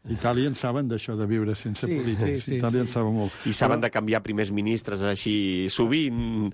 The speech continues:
Speaker 1: Jo penso
Speaker 3: posant noms de desconeguts, a
Speaker 1: El que
Speaker 3: vegades.
Speaker 1: he dit, per exemple, jo estic molt d'acord en el sentit que s'ha destensionat aquests últims dies,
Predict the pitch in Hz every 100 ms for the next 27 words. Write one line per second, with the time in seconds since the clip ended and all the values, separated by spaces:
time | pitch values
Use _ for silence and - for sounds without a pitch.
0 | - 131 127 123 135 131 135 127 123 113
1 | 123 110 113 139 117 113 123 143 147 156
2 | 156 156 147 160 139 127 147 151 147 131
3 | 135 135 131 131 - 131 139 135 120 131
4 | 113 127 131 - 123 117 - - - -
5 | - 139 131 131 143 123 - 127 127 120
6 | - - - 117 98 117 - 120 131 107
7 | 120 127 135